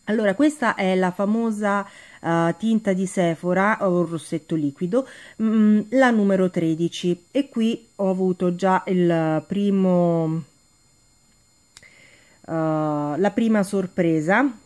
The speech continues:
Questa è Marvelous Mauve, ma, mm, sì, buonasera, <laughs> Marvelous Mauve, eh, che io però ho già ho, e quindi questa non, non la apro, perché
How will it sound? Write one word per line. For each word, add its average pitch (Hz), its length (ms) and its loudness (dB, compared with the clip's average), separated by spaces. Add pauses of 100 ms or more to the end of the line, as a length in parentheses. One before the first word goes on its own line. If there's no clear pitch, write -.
Questa 185 300 -4
è 175 40 2
Marvelous 190 600 0
Mauve, 160 420 -2
ma, 170 560 -2
mm, 156 560 -10
sì, - 220 -10
buonasera, 156 540 -10
<laughs> 180 140 -4
Marvelous 226 560 6
Mauve, 190 520 2 (480)
eh, 196 560 4
che 330 120 2
io 226 220 4
però 202 400 0
ho 180 160 -2
già 175 260 2
ho, 151 300 0
e 196 120 -2
quindi 196 300 -2
questa 190 460 -2
non, 196 420 0
non 185 500 0
la 160 260 0
apro, 262 420 -2 (1300)
perché 185 500 -4